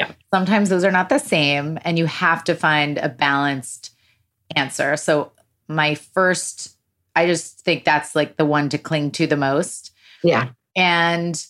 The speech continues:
Speaker 2: just thinking about practically speaking, like, some rules to have in our head about, and again, I think it's gonna be different for every family, as you said, but even if a child wants to watch T V in the middle of the night, or even if a child wants to eat,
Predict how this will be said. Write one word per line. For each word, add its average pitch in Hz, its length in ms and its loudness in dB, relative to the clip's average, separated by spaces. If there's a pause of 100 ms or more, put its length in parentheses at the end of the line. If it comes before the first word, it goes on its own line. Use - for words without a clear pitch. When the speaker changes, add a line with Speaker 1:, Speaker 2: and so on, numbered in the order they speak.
(340)
Speaker 2:
just 202 220 0
thinking 202 320 0
about 185 380 0
practically 190 960 0
speaking, 196 500 0
like, 170 200 0
some 180 460 0
rules 160 680 2 (180)
to 170 120 0
have 156 240 0
in 156 100 2
our 143 140 4
head 147 340 2
about, 139 540 2 (720)
and 175 100 2
again, 160 540 2
I 160 100 -2
think 160 460 -6 (180)
it's 160 160 -4
gonna 160 160 -2
be 151 100 2
different 143 260 -2
for 151 80 2
every - 180 0
family, 175 420 0
as 156 140 0
you 165 100 2
said, 156 380 0
but 156 220 2 (360)
even 247 280 2
if 220 100 -2
a 208 40 0
child 175 340 2
wants 147 300 0
to 151 100 -6
watch - 320 -2
T 147 180 -2
V 127 220 -4
in 127 80 -8
the 139 80 -8
middle 127 200 -4
of 123 120 -6
the 151 40 -2
night, 117 380 -6
or 165 160 0
even 185 260 0
if 170 120 -2
a 170 40 -4
child 147 280 0
wants 139 240 -4
to - 80 -6
eat, 143 360 0